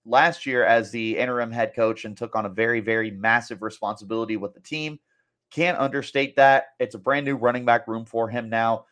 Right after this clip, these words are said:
with Daniel Ngata and Xavier Valade both gone for different reasons. Incoming are Cameron Scadabo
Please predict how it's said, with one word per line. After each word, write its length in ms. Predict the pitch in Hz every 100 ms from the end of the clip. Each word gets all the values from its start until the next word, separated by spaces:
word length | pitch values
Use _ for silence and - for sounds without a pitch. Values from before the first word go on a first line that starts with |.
| _ -
with 160 | 117
Daniel 300 | 120 123 127
Ngata 600 | 123 117 113 113 113 107 -
and 380 | 110 110 110 107 110
Xavier 360 | - 117 110 110
Valade 480 | 110 113 110 110 107
both 320 | 107 110 - _ 101
gone 420 | 113 110 107 104
for 260 | 107 98
different 320 | 92 92 87 95
reasons. 460 | 127 131 127 127 _ _ _ -
Incoming 720 | 131 135 - 131 131 131 127 -
are 540 | 107 101 98 101 101 _
Cameron 280 | 117 101 95
Scadabo 580 | - 135 135 131 127